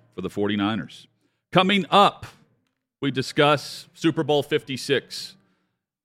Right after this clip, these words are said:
We've got the mom of Zach Taylor, Julie Taylor, on to discuss their family background and the fact that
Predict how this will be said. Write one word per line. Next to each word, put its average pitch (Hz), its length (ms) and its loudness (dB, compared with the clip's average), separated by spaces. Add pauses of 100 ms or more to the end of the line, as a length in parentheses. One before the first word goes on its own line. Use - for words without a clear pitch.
We've 127 180 -2
got 147 340 2 (760)
the 139 60 2
mom 135 320 2
of 101 100 -2
Zach 117 220 0
Taylor, 107 380 -2 (180)
Julie 165 340 4
Taylor, 143 420 2
on 101 380 -2 (440)
to 120 60 -8
discuss 131 640 0 (120)
their 123 140 4
family 156 360 4
background 110 640 2
and 113 120 0
the 107 60 0
fact 160 460 0
that 110 280 2